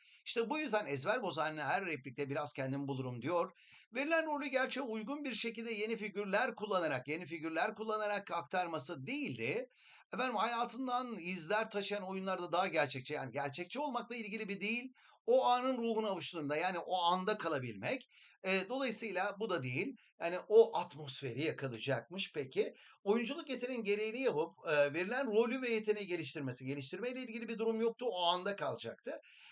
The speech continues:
Girdiği rolün gerektirdiği atmosferi yakalamaya, bak atmosferi yakalamak oldu, yaşamaya çalışması. Evet, o anda kalıyor.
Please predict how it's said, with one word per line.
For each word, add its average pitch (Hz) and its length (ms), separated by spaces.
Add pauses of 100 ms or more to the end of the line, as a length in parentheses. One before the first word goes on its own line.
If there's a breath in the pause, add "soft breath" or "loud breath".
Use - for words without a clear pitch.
Girdiği 277 380
rolün 269 300
gerektirdiği 247 480
atmosferi 220 500
yakalamaya, 220 520
bak 131 200
atmosferi 202 500
yakalamak 220 440
oldu, 208 180
yaşamaya 151 480
çalışması. 135 520
Evet, 151 280
o 123 180
anda 135 380
kalıyor. 117 340